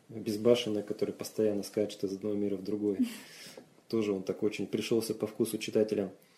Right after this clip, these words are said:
Speaker 1: А, вот, и в какой-то момент, значит, э, Пардус начинает как ответвляться от Зерцали. Это все идут полностью приключения Никиты Легостаева.
Speaker 2: Мгм.
Speaker 1: Как он стал оборотнем, а, что с этим связано, какие у него проблемы.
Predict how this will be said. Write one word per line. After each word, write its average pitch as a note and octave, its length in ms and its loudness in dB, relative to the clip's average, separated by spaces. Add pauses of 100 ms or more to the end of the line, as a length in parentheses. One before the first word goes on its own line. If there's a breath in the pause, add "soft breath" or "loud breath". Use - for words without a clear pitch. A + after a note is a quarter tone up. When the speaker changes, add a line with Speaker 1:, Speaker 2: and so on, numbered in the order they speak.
(1000 soft breath)
Speaker 1:
А, G2+ 320 -2 (140)
вот, D3 400 2
и A2+ 160 4
в A2 100 -4
какой-то C#3 360 6
момент, C3+ 300 4
значит, A#2+ 460 2
э, - 360 -8 (640)
Пардус C3+ 520 4 (340)
начинает A2+ 600 -2 (260)
как - 220 -6
ответвляться G#2+ 640 0
от F2 100 -10
Зерцали. D#3+ 500 2
Это G2+ 220 2
все A2 260 0
идут F#2+ 180 -8
полностью C#3+ 480 0
приключения G#2+ 540 -4
Никиты G2 340 -4
Легостаева. F#2 760 -6
Speaker 2:
Мгм. A#3 420 4
Speaker 1:
Как - 220 -2
он - 80 -8
стал F#2+ 340 -4
оборотнем, C#3+ 560 4 (520 soft breath)
а, F#2 240 -6
что G#2 600 2
с - 140 -4
этим F#2+ 220 0
связано, B2 460 0
какие A#2 260 -2
у A2 60 0
него G#2 140 -4
проблемы. G#2+ 560 0